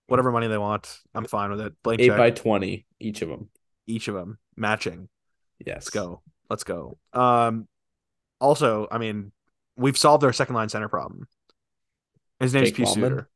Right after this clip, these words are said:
Speaker 2: Oh.
Speaker 1: No, his name's Pius Suter. What a heater
Speaker 2: Yes.
Speaker 1: he's on. Five goals his last five.
Speaker 2: Yeah. He, he's, he's nuts.
Speaker 1: Again, we, we, I mean, we talked about last year, like, it,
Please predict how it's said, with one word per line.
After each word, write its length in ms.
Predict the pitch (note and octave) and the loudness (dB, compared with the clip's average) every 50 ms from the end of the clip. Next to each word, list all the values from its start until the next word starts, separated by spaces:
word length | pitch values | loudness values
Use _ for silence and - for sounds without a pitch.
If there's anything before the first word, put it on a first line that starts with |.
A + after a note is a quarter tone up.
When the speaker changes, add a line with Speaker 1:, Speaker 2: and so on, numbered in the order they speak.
| _ - | _ -6
Speaker 2:
Oh. 220 | - G2 D#2+ - - | -4 -4 -4 -2 -2
Speaker 1:
No, 60 | A2+ | -2
his 100 | A#2 A#2 | -2 0
name's 200 | B2+ A#2+ A#2 - | 0 -2 -4 -4
Pius 200 | - C3 A#2 - | -2 -2 -2 -2
Suter. 340 | - G#2+ G2+ F#2 F2+ F2 - _ _ _ _ _ _ _ _ _ _ _ _ _ _ _ _ _ _ _ _ _ _ _ _ _ _ _ _ - | -2 -4 -4 -4 -6 -10 -12 _ _ _ _ _ _ _ _ _ _ _ _ _ _ _ _ _ _ _ _ _ _ _ _ _ _ _ _ 0
What 160 | C3+ D#3 F3 | 4 4 4
a 40 | D#3+ | 4
heater 200 | F#3 B2 C3 C#3 | 4 4 2 4
Speaker 2:
Yes. 120 | C3 G#2+ | 4 2
Speaker 1:
he's 200 | A2 A#2 A#2 G#2+ | 2 0 -2 -4
on. 280 | F#2+ F2+ F2 F#2 A2 - _ _ _ _ _ _ _ _ _ _ _ _ - | -6 -10 -10 -12 -14 -16 _ _ _ _ _ _ _ _ _ _ _ _ -4
Five 300 | - - B2+ C3 C#3 C3 | 4 6 6 6 6 6
goals 220 | C3+ B2+ B2+ B2+ | 4 4 4 2
his 120 | A#2 A#2+ A#2+ | 2 0 0
last 220 | A#2 A2+ B2 - | 0 0 0 0
five. 440 | - B2 A2+ A#2 B2 B2+ B2+ - - _ _ _ _ _ _ _ _ _ _ _ _ _ _ _ - - _ _ _ _ - | 0 0 2 2 2 0 0 -2 -10 _ _ _ _ _ _ _ _ _ _ _ _ _ _ _ -20 -20 _ _ _ _ -6
Speaker 2:
Yeah. 500 | G#2 G2 F#2+ G2 G2+ G2+ G2+ F#2+ G2 - - - _ _ _ _ _ _ _ _ _ - - _ _ - | -4 -2 -2 0 -2 -2 -2 -4 -6 -10 -12 -18 _ _ _ _ _ _ _ _ _ -20 -20 _ _ -10
He, 220 | B2 A#2+ B2+ - - | -8 -8 -8 -8 -10
he's, 500 | - - - B2+ C3 C#3 C3+ - - - _ | -14 -14 -8 -4 -4 -4 -4 -6 -10 -14 _
he's 220 | - A#2+ A#2+ A2 - | -10 -8 -8 -8 -6
nuts. 580 | F#2+ F#2+ F#2+ F2+ F2 - - - - - - _ _ _ _ _ _ _ _ _ _ _ _ _ _ _ _ _ _ _ _ _ _ _ _ - | -4 -2 -2 -2 -4 -4 -6 -8 -10 -10 -12 _ _ _ _ _ _ _ _ _ _ _ _ _ _ _ _ _ _ _ _ _ _ _ _ 0
Speaker 1:
Again, 240 | D3 F3 G#3+ G3 C#3+ | 2 4 4 4 4
we, 240 | C3+ C3 D3 D#3 | 2 2 0 0
we, 180 | D#3+ C#3 C#3+ D3+ | 0 -2 -2 -2
I 80 | B2+ C#3+ | -2 -4
mean, 100 | D#3+ D3+ | -4 -4
we 60 | D3 | -2
talked 200 | - F3+ F3+ - | -2 -2 -2 -2
about 100 | C#3+ C#3+ | -4 -4
last 260 | A2+ A2 C3 B2+ - | -2 -2 -2 -2 -4
year, 100 | A2+ F#2 | -6 -6
like, 220 | G#2+ G#2 - - - | -8 -10 -12 -10 -4
it, 220 | - A#2+ B2 - | -2 -2 -2 -2